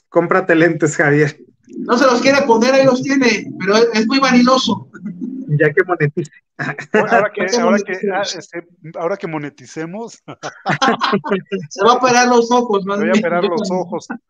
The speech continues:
Speaker 3: Tengo cataratas.
Speaker 2: Cálmate,
Speaker 3: Y aparte
Speaker 2: no
Speaker 3: del
Speaker 2: digas
Speaker 3: Niágara,
Speaker 2: eso.
Speaker 3: cataratas del Niágara. Adelante.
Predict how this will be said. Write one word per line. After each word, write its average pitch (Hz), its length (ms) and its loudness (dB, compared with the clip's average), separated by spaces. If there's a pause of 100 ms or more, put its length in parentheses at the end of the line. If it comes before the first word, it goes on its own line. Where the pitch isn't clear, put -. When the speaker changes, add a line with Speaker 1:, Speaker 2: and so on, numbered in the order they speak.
(440)
Speaker 3:
Tengo 170 240 -6
cataratas. 147 800 -10 (800)
Speaker 2:
Cálmate, 190 260 0
Speaker 3:
Y - 40 0
aparte 165 240 -2
Speaker 2:
no 151 60 -6
Speaker 3:
del 160 100 -6
Speaker 2:
digas 160 140 -6
Speaker 3:
Niágara, 165 300 -6
Speaker 2:
eso. 123 100 -14
Speaker 3:
cataratas 135 420 -12
del 117 140 -16
Niágara. 123 420 -14 (220)
Adelante. 113 480 -20